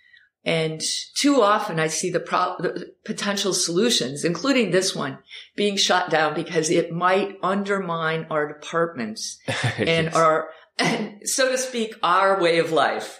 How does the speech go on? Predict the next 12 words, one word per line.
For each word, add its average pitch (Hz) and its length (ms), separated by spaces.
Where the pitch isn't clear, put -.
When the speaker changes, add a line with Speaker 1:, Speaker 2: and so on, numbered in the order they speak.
Speaker 2:
Yes. 104 520
Speaker 1:
<laughs> - 60
Speaker 2:
Yeah. - 260
Speaker 1:
So 190 340
even 269 260
if 240 140
it - 160
might 208 220
be 202 220
more 190 440
responsible 180 800
intellectually, 175 920